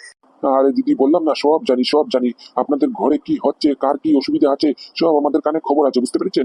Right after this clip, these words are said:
এক বলতে বলতে পারেন যে আমরা সিসিটিভি, বুঝতে পারছেন? আর এই যে ফুটোদা, তোমাকে বলি, তুমি তো এই গুগুদার মানে কি স্যারের বন্ধু, তাই বলছি তোমার উপরে পুরো দায়িত্ব,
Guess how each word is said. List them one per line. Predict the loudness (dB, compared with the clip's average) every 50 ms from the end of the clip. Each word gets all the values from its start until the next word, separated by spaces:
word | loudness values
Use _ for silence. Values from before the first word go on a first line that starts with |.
| -2 -2
এক | -2 0 -2
বলতে | 0 0 0 0 0
বলতে | -2 0 -2 -2
পারেন | 0 0 0 0
যে | -2 -2 -6 -14 -8 -6
আমরা | -2 -2 -2 -2
সিসিটিভি, | -2 -4 -2 -2 -2 -2 0 -2
বুঝতে | -2 -2 -2 -2
পারছেন? | 0 -2 -2 -2 -2 -2 -2 -4 -8 _ _ _ _ _ _ -4
আর | -2 0 0 0
এই | 0 0
যে | -2 -2
ফুটোদা, | 0 0 0 0 0 -2 -4 -8 _ _ _
তোমাকে | -4 -2 0 -2 0 0
বলি, | 2 2 2 0 0
তুমি | -2 0 0
তো | 2 2 4 2
এই | 2 2
গুগুদার | 2 0 2 2 2 0 0 -2 -2
মানে | 0 -2
কি | -2 -2 0
স্যারের | 2 2 2 4 2
বন্ধু, | 2 2 2 0 -2 -2 -8 -14 _ -2
তাই | -2 0 0 0
বলছি | 0 2 0 0 0 -4 _ _
তোমার | 0 0 0 0
উপরে | 0 0 0 0
পুরো | 0 0 2 0
দায়িত্ব, | -2 -2 -2